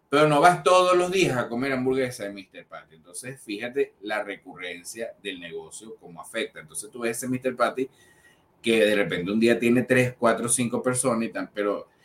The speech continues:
el resto de los días está vacío. Entonces, ¿cómo haces con la recurrencia? Pues la recurren-, lo más difícil de un modelo de negocio, señoras y señores, es la recurrencia. O sea, porque, porque la gente comete un error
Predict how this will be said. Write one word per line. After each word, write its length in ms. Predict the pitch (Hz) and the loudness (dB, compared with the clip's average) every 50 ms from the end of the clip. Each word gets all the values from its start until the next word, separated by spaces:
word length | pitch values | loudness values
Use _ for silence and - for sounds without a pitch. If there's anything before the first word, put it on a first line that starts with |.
| - - _ | -20 -16 _
el 180 | - 120 127 123 | 0 2 4 4
resto 340 | 127 127 127 120 120 - 131 | 6 6 6 4 4 2 4
de 100 | 139 139 | 4 4
los 160 | 135 117 110 | 4 2 0
días 220 | 101 98 101 101 101 | 0 -2 -2 -2 -4
está 220 | 104 - 95 87 | -6 -6 -8 -6
vacío. 420 | 85 82 - - - 80 71 - _ _ _ _ _ _ _ _ _ _ _ _ _ _ - | -6 -6 -6 -8 -10 -12 -14 -16 _ _ _ _ _ _ _ _ _ _ _ _ _ _ -12
Entonces, 380 | - 107 104 - 156 151 147 - | -8 -6 -2 0 0 0 0 2
¿cómo 380 | - 143 156 156 156 156 160 156 | 4 4 6 6 6 8 8 8
haces 340 | 156 151 151 - 170 156 - | 8 6 4 0 -4 -4 -2
con 180 | - 147 135 | -2 0 0
la 120 | 123 117 104 | 0 -2 -2
recurrencia? 680 | - 104 101 - - 101 - 139 143 135 127 - - - | -4 -6 -6 -6 -8 -2 2 2 2 2 2 -4 -8 -8
Pues 100 | 92 95 | -8 -8
la 100 | 98 98 | -6 -6
recurren-, 520 | 104 107 - 117 113 117 117 120 131 - - | -8 -8 -6 -6 -4 -2 -2 -4 -4 -6 -4
lo 220 | - 131 139 143 139 | 0 4 6 6 6
más 240 | 143 156 175 185 | 8 6 6 6
difícil 640 | 185 214 202 156 - 214 214 202 190 - 208 196 190 | 4 0 -2 -2 -2 -2 -2 0 -2 -2 -4 -4 -2
de 80 | 185 | -2
un 100 | 190 185 | -2 -2
modelo 400 | 185 185 185 185 180 175 185 190 | -2 -2 -2 -2 0 0 0 -2
de 60 | 180 165 | 0 -2
negocio, 500 | 143 139 135 147 156 170 160 - 190 185 | -2 0 2 2 0 0 0 -4 -10 -8
señoras 500 | - 139 127 127 131 143 151 165 165 - _ | -6 -6 -4 -2 -2 -2 -4 -6 -8 -10 _
y 80 | 143 | -10
señores, 560 | 135 - 120 107 107 117 123 139 151 156 156 - - | -10 -10 -12 -10 -8 -6 -4 -4 -4 -6 -8 -8 -10
es 140 | 101 98 107 | -10 -8 -4
la 180 | 110 117 123 | -2 -2 0
recurrencia. 960 | 135 156 151 156 - - - 143 139 135 139 135 131 - - 117 92 - _ _ | 0 -2 -4 -6 -8 -10 -4 -4 -2 -2 -2 -4 -8 -10 -14 -16 -16 -16 _ _
O 80 | - - | -20 -20
sea, 240 | - - 98 95 - | -12 -10 -10 -12 -8
porque, 400 | - 101 - - 117 117 - - _ _ _ _ _ _ _ _ _ _ | -10 -12 -12 -10 -12 -12 -12 -14 _ _ _ _ _ _ _ _ _ _
porque 260 | 147 151 151 160 160 | 0 2 2 2 4
la 140 | 156 160 165 | 4 4 4
gente 340 | 175 208 202 190 151 156 - | 6 4 4 4 2 -2 0
comete 340 | 143 131 131 139 139 151 156 | 0 2 2 0 0 -2 -2
un 120 | 156 160 | -2 0
error 420 | 151 151 156 147 - - - _ | 0 2 2 2 2 0 -4 _